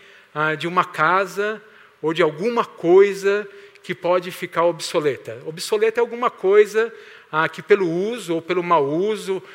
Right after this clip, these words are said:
ou pela forma que ela vai sendo usada, ela passa então a ficar obsoleta, né? E eu fiquei pensando em coisas, exemplos que a gente podia dar aqui de obsolescência e de que eu poderia usar aqui e falar assim, "Esse negócio aqui é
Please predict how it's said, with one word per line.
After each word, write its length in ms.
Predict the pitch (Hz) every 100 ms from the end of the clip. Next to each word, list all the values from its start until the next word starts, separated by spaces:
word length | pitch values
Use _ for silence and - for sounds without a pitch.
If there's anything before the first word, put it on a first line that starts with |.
| - -
ou 120 | 143
pela 240 | 143 175 165
forma 460 | - 170 196 185
que 80 | -
ela 100 | 175
vai 160 | 165 170
sendo 260 | - 170
usada, 400 | 147 127 156 175
ela 120 | 190 185
passa 360 | 175 196 -
então 280 | 160 185 208
a 40 |
ficar 300 | - - 196
obsoleta, 720 | 208 190 - 254 202 185 - 127
né? 200 | 151 196 - - - -
E 60 | 202
eu 40 |
fiquei 220 | 208 247
pensando 680 | - 247 233 - 214 254 233
em 120 | 185
coisas, 560 | - 185 220 214 147 135
exemplos 480 | 131 160 208 - -
que 60 |
a 20 |
gente 140 | 156 -
podia 360 | 160 151 170
dar 200 | 156 160
aqui 200 | 151 -
de 120 | 175 196
obsolescência 1040 | 165 190 180 151 - 156 208 208 214 208 - - - _
e 140 | 156 160
de 120 | 160
que 140 | -
eu 80 | 175
poderia 400 | 175 170 175 180
usar 340 | 170 139 170
aqui 200 | 165 -
e 40 | 180
falar 220 | - 180
assim, 220 | - 175
"Esse 180 | 170 -
negócio 320 | 175 185 180
aqui 320 | 165 - 185
é 240 | 185 190